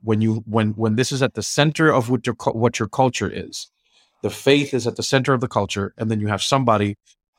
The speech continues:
who is respected because of her position in, as a, as a leader of faith, but certainly a power-hungry douche. Like, it's just, it,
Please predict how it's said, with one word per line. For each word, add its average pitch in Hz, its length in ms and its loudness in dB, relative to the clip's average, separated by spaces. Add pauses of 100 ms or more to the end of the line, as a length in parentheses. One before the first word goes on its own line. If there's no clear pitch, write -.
(100)
who 135 200 2
is 113 460 2 (240)
respected - 880 0
because 131 720 4
of 110 100 -2
her 110 80 -2
position 110 640 -2 (160)
in, 113 160 -2
as 104 240 0
a, 101 180 2
as 101 220 -2
a 104 40 2
leader 113 260 4
of 101 80 -2
faith, 123 420 2 (420)
but 120 200 2
certainly 123 500 4
a 104 80 0
power-hungry 113 1000 2 (140)
douche. - 540 -2 (400)
Like, 110 180 0
it's 107 120 -4
just, - 360 -2
it, 117 60 -8